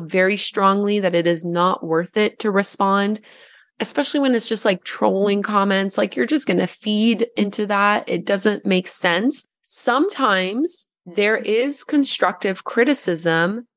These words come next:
hidden within the message. So it's important to note when you're being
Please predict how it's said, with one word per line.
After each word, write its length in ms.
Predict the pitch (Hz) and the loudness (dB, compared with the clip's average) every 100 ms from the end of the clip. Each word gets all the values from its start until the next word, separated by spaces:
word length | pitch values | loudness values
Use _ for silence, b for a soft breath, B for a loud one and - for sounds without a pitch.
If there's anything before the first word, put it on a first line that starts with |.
| _ | _
hidden 500 | - 180 175 180 214 | -2 0 2 0 0
within 360 | 196 - 170 170 | -2 -2 -2 -2
the 80 | 214 | 0
message. 680 | 302 330 233 - - - b b b b - | 0 2 2 0 -2 -6 b b b b -12
So 500 | - 208 196 185 - | 0 2 2 0 -2
it's 240 | 208 - | -4 0
important 640 | 208 202 - 240 233 262 262 | 0 0 -2 0 0 0 -2
to 100 | 233 | -2
note 420 | 202 185 190 202 - | 0 0 0 -2 -6
when 480 | 180 175 180 190 202 | -2 2 2 2 0
you're 180 | 202 175 | 0 0
being 600 | 185 185 175 170 170 | 0 0 2 2 -2